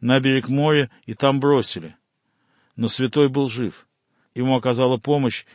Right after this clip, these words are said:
и дала приют в своём доме одна благочестивая вдова-христианка. В её доме святой Аполлинарий находился шесть месяцев и продолжал тайно проповедовать о Христе.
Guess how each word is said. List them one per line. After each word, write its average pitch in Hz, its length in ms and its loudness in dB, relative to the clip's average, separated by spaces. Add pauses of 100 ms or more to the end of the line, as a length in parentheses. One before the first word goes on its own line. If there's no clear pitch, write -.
(120)
и - 60 -10
дала 127 260 4
приют 139 400 -2
в - 60 -14
своём 127 280 0
доме 143 320 2 (240)
одна 127 240 -2
благочестивая 135 760 -2
вдова-христианка. 110 1080 -2 (800)
В 107 60 -8
её 123 180 0
доме 139 260 2
святой 131 300 -2
Аполлинарий 131 600 -2 (240)
находился 131 540 -4
шесть 123 260 -4
месяцев 131 540 -6 (280)
и 110 100 -12
продолжал 120 560 0
тайно 135 360 2
проповедовать 113 720 -4
о 101 40 -12
Христе. 95 520 -10